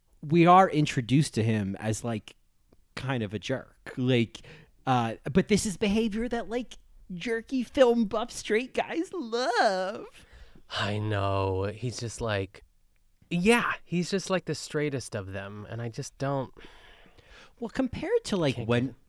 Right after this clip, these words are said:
Speaker 1: when we meet Dan Aykroyd's character, you know, Raymond, I feel like he's a goose from the beginning.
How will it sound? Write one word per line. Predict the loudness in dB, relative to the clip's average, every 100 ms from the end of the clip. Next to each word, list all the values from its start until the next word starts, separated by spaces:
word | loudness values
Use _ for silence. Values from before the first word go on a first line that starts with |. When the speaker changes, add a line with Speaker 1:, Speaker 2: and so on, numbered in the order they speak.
| -16
Speaker 1:
when | -2 0
we | 2 0
meet | -2 -4 -6 _
Dan | -6 -4 -4
Aykroyd's | -6 -10 -12 -12
character, | -12 -12 -12 -14 -16 -14
you | -12
know, | -10
Raymond, | -8 -8 -8 -10 -12 -14 -16 -18 -20 -20 -4
I | 0 0
feel | 0 -4
like | -4 -6
he's | -4 -4
a | -4
goose | -4 4 4 4 -2 -6
from | 0 0 0
the |
beginning. | -4 -8 -6 -8 -12 -18